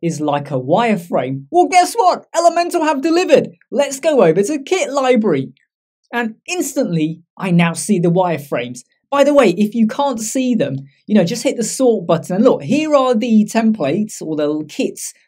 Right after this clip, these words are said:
that you could apply. So here we got a great one for photography. You apply it, you go and jig it and redo it to fit your style and your brand. But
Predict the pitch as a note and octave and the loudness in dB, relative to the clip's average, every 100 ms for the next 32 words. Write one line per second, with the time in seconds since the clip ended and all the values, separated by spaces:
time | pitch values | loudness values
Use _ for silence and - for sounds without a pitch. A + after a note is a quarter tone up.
0 | - F3 G3 F3 A3 G#3+ - D#3 C#3 A3 | -10 -6 -4 0 0 0 -4 -4 -2 -2
1 | G#3+ _ - F3 F#3+ E3+ E3+ - C#3 E3 | -4 _ -4 2 4 4 0 -4 -2 2
2 | E3+ F3 D#3+ C#3 C#3 C3+ D3+ F3+ A#3 A#3 | 2 0 -4 -6 -8 -8 -4 0 0 -2
3 | D4+ C#4 _ E3 E3+ D#3 - G3 G#3+ A#3+ | -6 -6 _ 0 2 2 -2 -4 2 2
4 | A3 F#3 E3+ F#3 F3 D3+ C#3 A3+ G#3+ A3+ | 2 -2 0 0 0 -2 -4 -2 0 2
5 | - D#3 D#3 E3+ G3+ F3 E3+ E3+ E3 - | 0 -2 -6 -2 -2 0 0 0 -4 -8
6 | F3+ E3+ D#3+ - D3+ D3+ D3 - C3+ C3+ | -8 -6 -8 -6 -4 -4 -6 -6 -4 -4
7 | C#3+ D3+ D#3+ E3 A3 G3 C3+ C#3 _ _ | -4 -4 -6 -2 -2 -2 -4 -6 _ _
8 | _ _ _ D#3 C3 | _ _ _ -6 -6